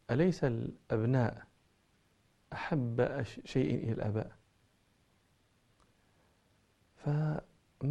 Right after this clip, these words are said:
ظنكم بأب بعيد عن ابنه يتشوق إليه ولكن يحال بينه وبينه، يريد أن يذهب إليه لكنه يمنع؟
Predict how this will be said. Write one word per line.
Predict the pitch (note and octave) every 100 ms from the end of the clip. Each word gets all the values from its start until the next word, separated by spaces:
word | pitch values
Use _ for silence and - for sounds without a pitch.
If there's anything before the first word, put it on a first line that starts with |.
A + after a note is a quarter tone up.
| G3+
ظنكم | F#3 C#3+ B2+ B2 - A2 D3+ - _ _ _ _ _ _ _ _ _ _ -
بأب | D3+ D3+ C3 B2 B2 - _ _ _ _ _ _ D3+
بعيد | C3 C3 E3 F3 D#3 C3 B2+ A2+
عن | A2
ابنه | A2+ A2 G#2+ G#2 - - _ _ _ _ _ _ _ _ _ _ _ _ _ _ _ _ _ _ _ _ -
يتشوق | B2+ D3 - F3 E3 D#3+
إليه | - D#3+ F3 F3+ D#3 - - _ _ _ _ _ _ _ _ _ -
ولكن | E3+ D#3 D#3
يحال | C3 C3 B2+
بينه | B2 B2 A#2 G#2
وبينه، | - - - - _ _ _ _ _ _ _ _ _ _ _ -
يريد | C3+ E3+ E3+
أن | E3
يذهب | E3 D3+ D#3
إليه | D#3 D3 D3 C3+ C3 - _ _ _ _ _ _ _ _ _ _ _ _ _ _ -
لكنه | F3 F3+ - E3+ E3+ F3
يمنع؟ | E3+ E3